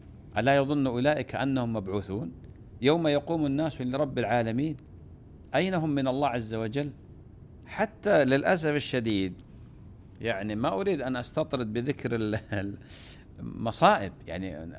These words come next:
أنا مرت علي وكثير مر عليهم أشياء من هذا القبيل. حتى في قضايا بيع العود و-، والطيب وهذا يوجد غش، يوجد غش. أذكر لكم قصة حصلت معي. كنا في بلد مسافرين قديمًا أنا وأحد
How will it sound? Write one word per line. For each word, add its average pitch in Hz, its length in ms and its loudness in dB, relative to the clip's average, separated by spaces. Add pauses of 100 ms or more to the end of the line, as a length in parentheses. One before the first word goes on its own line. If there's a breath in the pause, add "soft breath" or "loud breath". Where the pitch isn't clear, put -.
(200)
أنا 185 100 4
مرت 180 340 2
علي 156 320 0
وكثير 123 440 0
مر 143 200 0
عليهم 123 240 0
أشياء 175 260 -4
من 170 120 0
هذا 170 140 0
القبيل. 160 440 -2 (640)
حتى 196 320 0
في 202 80 0
قضايا 170 340 4
بيع 147 220 2
العود 127 420 2
و-، 110 40 -4
والطيب 117 760 0
وهذا 110 300 -2
يوجد 131 600 -2
غش، - 380 -6 (540)
يوجد 175 340 2
غش. 190 260 -2
أذكر 180 240 -2
لكم 180 240 0
قصة - 300 -2
حصلت 160 420 -2
معي. 170 240 -4 (500 loud breath)
كنا 185 240 2
في 147 160 2
بلد 147 400 2
مسافرين 131 420 -2
قديمًا 123 520 0
أنا 117 120 -2
وأحد 113 400 -4